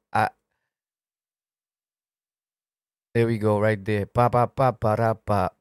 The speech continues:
pa. And then I put it to myself because I put it private. So delete that comment.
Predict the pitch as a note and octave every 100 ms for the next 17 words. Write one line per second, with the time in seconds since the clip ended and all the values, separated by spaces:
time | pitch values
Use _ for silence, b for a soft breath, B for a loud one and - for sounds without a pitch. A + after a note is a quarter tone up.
0 | _ _ C3 B2 - _ _ _ _ _
1 | _ _ _ _ _ _ _ _ _ _
2 | _ _ _ _ _ _ _ _ _ _
3 | _ _ _ _ _ _ _ _ _ _
4 | A#2+ A2+ A#2+ A#2+ G2+ B2 A#2 - A#2 A2
5 | G2+ - B2 A2 F#2 G#2 A2 F#2+ G2 -
6 | A2+ G#2 - G#2+ G#2 F#2+ F2 - G2 F#2
7 | G2 G#2 A2+ G2+ A2 A2 - A2+ G#2+ G2+
8 | G2 -